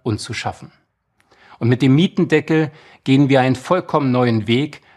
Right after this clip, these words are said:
damit Sie eine fünfjährige Atempause vor Mieterhöhungen erhalten.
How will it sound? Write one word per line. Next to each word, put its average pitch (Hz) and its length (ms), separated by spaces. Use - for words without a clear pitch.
damit 123 360
Sie 120 300
eine 117 240
fünfjährige 117 800
Atempause 117 880
vor 110 160
Mieterhöhungen 110 680
erhalten. 95 540